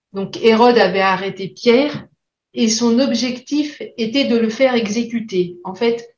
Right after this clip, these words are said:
comme il avait fait pour Jacques, le frère de Jean. Pierre était donc enfermé dans une prison, attaché par des chaînes, et il dort.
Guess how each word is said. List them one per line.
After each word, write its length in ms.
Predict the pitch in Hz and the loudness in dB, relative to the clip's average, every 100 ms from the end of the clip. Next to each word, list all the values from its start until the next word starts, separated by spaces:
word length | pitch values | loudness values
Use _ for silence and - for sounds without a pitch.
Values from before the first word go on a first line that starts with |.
| _ | _
comme 220 | 240 233 | 0 2
il 100 | 226 | 2
avait 220 | 214 208 | 2 0
fait 160 | 214 226 | -2 -6
pour 240 | - 208 | -6 -10
Jacques, 320 | 175 165 - 175 | -4 -6 -4 -6
le 80 | |
frère 300 | 180 202 196 | -6 -4 -4
de 100 | 180 | -2
Jean. 240 | 175 160 156 _ _ _ _ _ _ _ _ _ _ - | -4 -6 -12 _ _ _ _ _ _ _ _ _ _ -4
Pierre 360 | 254 247 262 | 4 6 4
était 300 | 226 220 220 | 2 -2 -2
donc 300 | 220 220 214 - - | 2 0 0 -4 0
enfermé 600 | 233 226 226 214 214 208 | 2 2 0 2 0 0
dans 160 | 180 | -2
une 300 | 175 226 240 | -4 -2 -2
prison, 640 | 233 226 208 190 202 262 - _ _ _ | -4 -8 -8 -8 -8 -10 -14 _ _ _
attaché 680 | 208 220 226 220 - 247 254 | -4 -2 2 0 0 -2 -2
par 180 | 226 208 | -4 -4
des 120 | 196 | -4
chaînes, 420 | 185 - 170 165 - _ _ _ _ | -6 -6 -8 -8 -12 _ _ _ _
et 340 | 226 233 - 208 | 0 0 -2 -8
il 140 | 190 | -4
dort. 420 | 220 226 - - | -2 -2 -6 -14